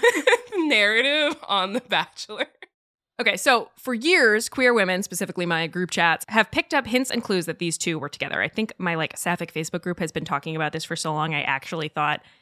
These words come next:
Speaker 2: this was already, like, canon on the record.
Speaker 1: This was confirmed,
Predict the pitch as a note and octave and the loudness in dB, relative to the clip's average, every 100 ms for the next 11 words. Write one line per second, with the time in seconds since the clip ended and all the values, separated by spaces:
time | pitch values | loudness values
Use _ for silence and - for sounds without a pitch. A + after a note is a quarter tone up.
0 | _ _ _ - F3 F#3 E3 E3+ E3+ F#3 | _ _ _ -8 -6 -2 0 2 2 2
1 | G#3 - G3+ - G#3 G3 G3+ G#3 F#3+ G3+ | 0 0 0 2 4 6 4 2 2 2
2 | G3+ G3+ A#3+ B3+ - - G#3 G3 - F#3 | 4 4 4 2 0 -6 -4 -4 -6 -4
3 | F3+ D3+ F3 | 0 0 0